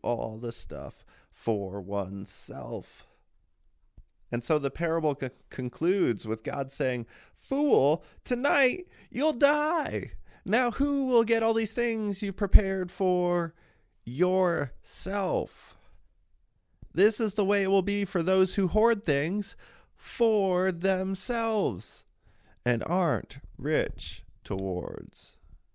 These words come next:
God." Now let's sit this,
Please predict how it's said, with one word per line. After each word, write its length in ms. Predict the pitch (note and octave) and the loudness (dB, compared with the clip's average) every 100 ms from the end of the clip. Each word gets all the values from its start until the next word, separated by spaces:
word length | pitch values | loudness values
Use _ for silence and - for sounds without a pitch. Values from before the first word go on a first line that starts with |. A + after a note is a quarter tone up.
| _ _ - | _ _ -6
God." 720 | G#2 G#2+ F#2 - G1+ - B2 - - - - _ _ _ _ _ _ - - _ _ _ _ - _ _ _ _ _ - - | -2 -2 -2 -6 -8 -14 -16 -20 -20 -20 -20 _ _ _ _ _ _ -20 -20 _ _ _ _ -20 _ _ _ _ _ -8 0
Now 80 | |
let's 180 | D3+ - | 0 0
sit 180 | F#3+ - | -4 2
this, 320 | D3 - - | 2 2 -10